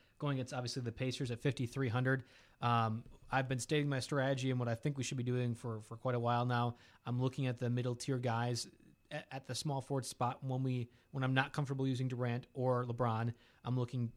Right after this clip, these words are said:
wh-, right away. I'm going down. I didn't want to play Wiggins, who I think was the next highest priced small forward. So we have, uh, Ariza at fifty-three hundred. I,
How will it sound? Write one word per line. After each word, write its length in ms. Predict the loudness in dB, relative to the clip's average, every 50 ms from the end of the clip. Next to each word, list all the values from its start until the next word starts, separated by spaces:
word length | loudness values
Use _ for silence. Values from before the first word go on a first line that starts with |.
| -12 _ -6
wh-, 340 | -4 0 2 4 4 4 6
right 120 | 8 6 8
away. 120 | 8 6 6
I'm 60 | 4
going 200 | 4 2 2 2
down. 300 | 2 0 -2 -4 -8 -6 -2
I 120 | 0 2
didn't 140 | 2 2 2
want 180 | 2 0 -2 0
to 40 | 0
play 140 | 2 2
Wiggins, 420 | 2 2 2 2 2 2 0 0 -2
who 100 | -4 -4
I 60 | -2
think 240 | -2 0 -2 0 0
was 120 | -2 -2
the 60 | -2
next 220 | -2 -2 -2 -2 -4
highest 260 | -6 -6 -6 -6 -4
priced 220 | -4 -4 -4 -4
small 220 | -4 -4 -4 -6 -6
forward. 300 | -6 -6 -6 -6 -6 -8 -10 -16 -20 -20 -20 -16 -6
So 340 | 0 2 4 4 4 2 2
we 120 | 4 4 4
have, 120 | 4 4 0 -6 -16 -20 _ _ -4
uh, 380 | -2 0 0 0 0 0 -2 -4 -4
Ariza 520 | -2 0 2 2 2 2 2 2 2 0
at 140 | -2 -4 -6
fifty-three 640 | -6 -4 -4 -4 -6 -8 -14 -20 _ -6 -2 0 2
hundred. 340 | 2 2 2 2 2 0 0 -4
I, 60 | -10